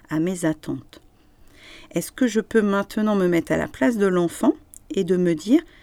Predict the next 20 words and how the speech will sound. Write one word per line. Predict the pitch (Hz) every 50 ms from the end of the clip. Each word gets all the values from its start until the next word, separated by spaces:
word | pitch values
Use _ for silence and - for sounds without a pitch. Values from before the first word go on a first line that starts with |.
| - - - - _
quand | - - 170 - - -
il | 185 170
a | 160
posé | - - - 262 285 262 247 247
cette | 233 - - 185 - -
action, | - - - - - - 254 294 302 - -
quel | - - 240 269 262 226
était | 196 190 - - 247 240
le | 220 196 180
ne-, | 170 180 175 175 175 - - -
le | 185 180 175 175 180
besoin | 175 165 170 180 185 180 208 247 302
qu'il | 302 - - 190 175
a | 185 202
nourri ? | 202 196 185 196 202 180 - - - - - - _ _ - - _ _ _ _ - - _ _ _ _ - _ _ - - _ - - - - - - - _ _ -
Vers | 170 170 185 190 185 - - - - -
quelle | - - 254 269 240 208 170 147 147 - - - _ -
envie | 202 208 214 208 185 170 170 185 214 320 - - - - - - - -
cette | - - - - 185 - - -
action, | 214 220 - - - - - - 190 208 339